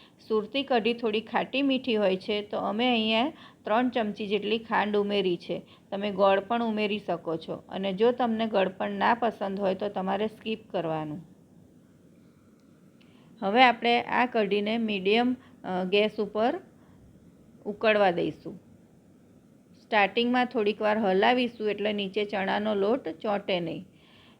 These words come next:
સરસ કઢી ઉકળી ગઈ છે, તમે જોઈ શકો છો. પાંચથી સાત મિનિટ સુધી આપણે આને ઉકળવા દેવાની છે,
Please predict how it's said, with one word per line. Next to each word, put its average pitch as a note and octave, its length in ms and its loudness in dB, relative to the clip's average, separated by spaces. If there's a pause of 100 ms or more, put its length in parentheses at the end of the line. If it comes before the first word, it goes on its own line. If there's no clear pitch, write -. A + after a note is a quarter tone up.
(140)
સરસ A#3+ 240 4 (100)
કઢી G#3+ 260 4
ઉકળી G#3+ 360 2
ગઈ A3 220 2
છે, G#3 180 -4
તમે G3+ 260 -4
જોઈ G#3 220 2
શકો G#3 400 -2
છો. A3 340 -6 (540)
પાંચથી G3 400 0
સાત A3+ 340 2
મિનિટ G#3+ 280 0
સુધી G#3+ 300 0
આપણે G#3+ 260 2
આને G#3+ 240 2
ઉકળવા G#3+ 520 0
દેવાની E3 500 2
છે, - 260 -10